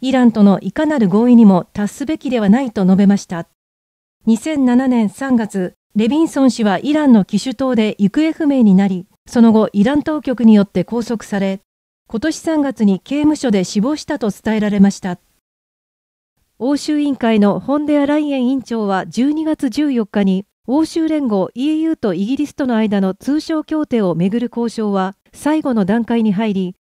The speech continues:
合意につながり得る妥協案の輪郭が見え始めたが、詳細においてはまだ議論の余地があり、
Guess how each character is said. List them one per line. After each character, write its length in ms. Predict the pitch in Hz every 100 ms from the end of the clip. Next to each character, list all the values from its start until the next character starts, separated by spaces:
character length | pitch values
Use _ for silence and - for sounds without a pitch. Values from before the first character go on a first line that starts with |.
| _
合 220 | 202 285 311
意 80 |
に 100 | 311
つ 120 | - 277
な 120 | 285
が 100 | 294
り 120 | 277
得 100 | 269
る 100 | 185
妥 160 | 185 196
協 260 | 320 311
案 120 | 269
の 100 | 214
輪 160 | 185 214
郭 240 | 214 202
が 160 | 196 190
見 160 | 190 269
え 60 |
始 240 | 269 285 247
め 100 | 220
た 140 | 180
が、 240 | 180 170 _ _
詳 240 | - 302 311
細 220 | 330 311
に 100 | 311
お 60 |
い 60 | 302
て 100 | 240
は 160 | 196 175
ま 160 | 262
だ 160 | 247 175
議 160 | 254
論 160 | 311 294
の 80 | 247
余 160 | 233
地 100 | 226
が 120 | 202 196
あ 60 |
り、 220 | 185 180